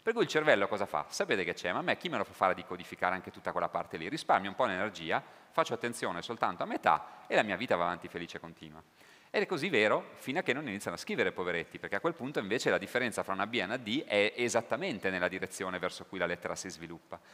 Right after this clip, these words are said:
Ed è una capacità che loro devono letteralmente riapprendere e quindi richiede molta, molta, molta più fatica, per esempio, che riconoscere invece l'H o la A,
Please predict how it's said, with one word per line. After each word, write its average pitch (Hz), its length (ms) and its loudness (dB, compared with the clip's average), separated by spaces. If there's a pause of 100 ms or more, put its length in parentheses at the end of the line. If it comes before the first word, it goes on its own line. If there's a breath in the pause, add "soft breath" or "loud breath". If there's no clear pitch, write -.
(220 loud breath)
Ed 147 140 0
è 165 40 8
una 107 120 4
capacità 147 460 4
che 180 100 2
loro 123 160 2
devono 113 280 2
letteralmente 139 680 -2
riapprendere 87 800 -4
e - 80 -12
quindi 165 240 -2
richiede 117 320 0
molta, 110 460 -2
molta, 110 300 -2
molta 107 260 -6
più 104 120 -12
fatica, - 440 -2
per 104 140 0
esempio, 104 360 -2
che 104 220 0
riconoscere 98 480 -4
invece 107 280 -4
l'H 95 440 0 (380 loud breath)
o 107 120 0
la 95 160 6
A, 107 340 4